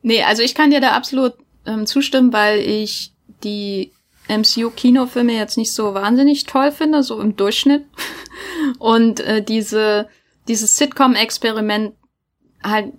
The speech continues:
ganz viele Chancen irgendwie eröffnet, dieser Serie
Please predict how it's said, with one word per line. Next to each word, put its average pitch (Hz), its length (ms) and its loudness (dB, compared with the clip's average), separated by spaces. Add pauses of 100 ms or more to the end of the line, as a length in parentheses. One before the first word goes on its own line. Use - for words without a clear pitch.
(120)
ganz 226 300 0
viele 226 160 2
Chancen 233 560 2
irgendwie 202 600 -6 (280)
eröffnet, 226 600 0 (160)
dieser 214 520 -2
Serie 226 800 0